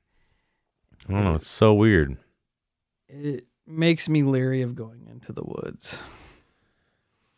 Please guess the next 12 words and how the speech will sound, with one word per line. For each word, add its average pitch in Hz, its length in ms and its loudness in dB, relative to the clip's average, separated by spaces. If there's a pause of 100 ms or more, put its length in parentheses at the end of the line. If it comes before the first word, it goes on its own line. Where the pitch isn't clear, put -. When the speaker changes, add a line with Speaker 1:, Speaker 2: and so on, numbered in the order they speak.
(220)
Speaker 2:
You 131 80 -4
know, 135 140 0
like, 120 340 -4
Speaker 1:
Yeah. 143 380 6 (260)
Speaker 2:
I 143 60 -2
wish 165 240 0
I, 123 320 -4 (340)
I 139 40 -2
wish 160 260 0
there 151 100 0
was 131 160 -2
more 123 540 0